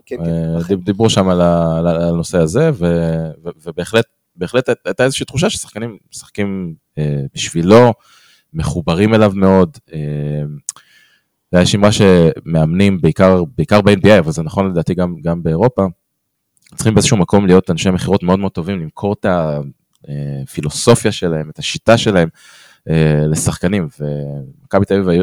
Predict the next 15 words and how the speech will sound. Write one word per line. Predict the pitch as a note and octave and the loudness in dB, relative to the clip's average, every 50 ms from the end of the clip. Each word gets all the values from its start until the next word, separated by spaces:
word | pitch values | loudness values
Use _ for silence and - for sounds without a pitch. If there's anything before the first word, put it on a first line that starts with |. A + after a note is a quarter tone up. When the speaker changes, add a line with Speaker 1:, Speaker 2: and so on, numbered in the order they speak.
| - _ | 0 _
Speaker 2:
היו | D#2 D#2 E2 F2 F#2 | 0 2 4 4 4
השנה | F2+ F2 D#2+ E2+ | 2 2 2 2
הרבה | D#2 D2 D2 F2 | 2 4 2 2
מאוד | F2+ F2+ - | 2 0 -4
שחקנים | - - - E2 E2+ F2 E2 | -6 -6 -6 -4 -4 -2 -2
מאוד | D#2 E2+ F2 - | -2 -2 -4 -4
בכירים, | - - D#2+ D2+ F2+ F#2 E2+ | -4 -4 -2 -2 0 0 -2
עם | D2+ D2+ | -2 -4
הרבה | C#2+ C#2+ D2 E2 | -6 -4 -4 -4
מאוד | E2+ E2 D#2+ | -2 -2 -4
שנות, | - - D#2 E2 - - D#2+ - | -6 -6 -8 -8 -8 -8 -14 -14
שנים | - - - D#2 F2 E2+ | -14 -10 -6 -6 -6 -4
של | - E2 | -4 -6
ניסיון, | D#2 C#2 - E2+ E2 F2 G#2+ A#2 - _ _ _ _ _ _ _ _ _ _ D2 | -6 -6 -2 0 0 0 0 -2 -6 _ _ _ _ _ _ _ _ _ _ 0
אה, | D2 D2 D2 D2 C#2+ D2 D2 C#2+ C#2+ | 2 4 4 4 4 4 2 2 2